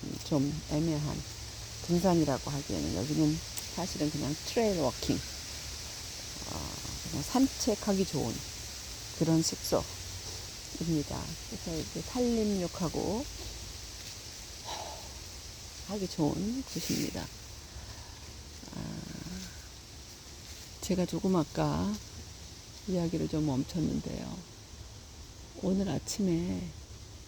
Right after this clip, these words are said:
한 영상을 보았습니다. 음, 요즘 제 머릿속에,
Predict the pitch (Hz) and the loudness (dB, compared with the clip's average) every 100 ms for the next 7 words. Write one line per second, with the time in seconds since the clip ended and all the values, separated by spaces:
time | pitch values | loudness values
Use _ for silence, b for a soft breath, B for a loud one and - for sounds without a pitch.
0 | - - - - - - 220 170 175 208 | -14 -14 -14 -12 -2 6 8 10 8 6
1 | 202 190 135 151 - 135 - 139 - - | 4 4 2 2 4 4 4 0 -2 -6
2 | - - - - - - - 143 151 147 | -8 -12 -14 -14 -14 -12 0 4 6 6
3 | 147 143 143 - - - - - - - | 4 0 -4 -10 -12 -12 -14 -14 -14 -14
4 | - - - - - - - - - - | -14 -12 -12 -12 -12 -14 -14 -12 -12 -12
5 | - - - - - - - - - - | -14 -14 -14 -14 -14 -14 -14 -14 -16 -14
6 | - B B B B B B - - 165 | -12 B B B B B B -8 -2 6
7 | 190 170 165 147 165 - 147 - 190 202 | 8 8 8 8 6 4 4 4 2 2